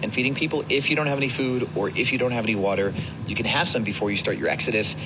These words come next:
It'll stop, probably still be a big, long exodus 'cause of the condition of the, of the ground. It'll be slow moving out. Could be a ten or twelve hour drive out of here. So come by, get some food, and start your journey home. Or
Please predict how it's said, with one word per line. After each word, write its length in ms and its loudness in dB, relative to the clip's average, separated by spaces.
It'll 140 -2
stop, 400 0
probably 240 0
still 220 2
be 120 2
a 60 2
big, 240 0
long 240 0
exodus 400 -2
'cause 180 -4
of 60 -4
the 80 -4
condition 500 0
of 180 -2
the, 380 2
of 100 -2
the 60 -2
ground. 480 0
It'll 140 0
be 140 0
slow 300 2
moving 300 -2
out. 220 -4
Could 120 -2
be 120 0
a 40 0
ten 280 0
or 40 0
twelve 260 0
hour 260 2
drive 220 -2
out 160 -4
of 40 -6
here. 200 0
So 220 0
come 100 2
by, 100 6
get 160 2
some 140 -2
food, 240 0
and 420 -2
start 200 0
your 80 -2
journey 180 0
home. 160 -4
Or 200 2